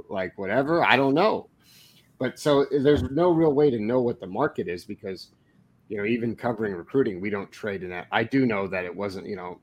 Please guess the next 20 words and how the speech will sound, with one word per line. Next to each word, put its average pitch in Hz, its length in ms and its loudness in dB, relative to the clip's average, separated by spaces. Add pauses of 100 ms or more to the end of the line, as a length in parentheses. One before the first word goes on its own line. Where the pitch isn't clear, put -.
(100)
it 110 40 -8
was 113 120 0
always 123 240 6
viewed 104 240 -4
as 95 100 -4
like, 87 220 -6
"Oh, 104 200 0
Zion 107 460 -2
Williamson's 104 560 -4
getting, 90 400 -14 (1000)
you 110 120 -4
know, 85 180 -8
he's 143 240 2
gonna 101 200 -4
get 95 200 -6
a 90 60 -6
million 98 400 -6
bucks 101 300 -8
or 87 80 -12
whatever." 82 380 -16